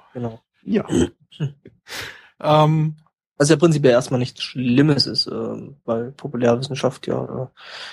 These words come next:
Speaker 1: äh, ja doch teilweise sehr, sehr abstrakte Sachen dann eben versucht, begreifbar zu machen, was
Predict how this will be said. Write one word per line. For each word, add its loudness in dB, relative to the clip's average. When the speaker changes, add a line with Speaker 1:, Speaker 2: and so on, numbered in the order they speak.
Speaker 1:
äh, 4
ja 8
doch 2
teilweise 4
sehr, 4
sehr 6
abstrakte 0
Sachen -2
dann -2
eben -4
versucht, 4
begreifbar 0
zu -6
machen, -6
was -10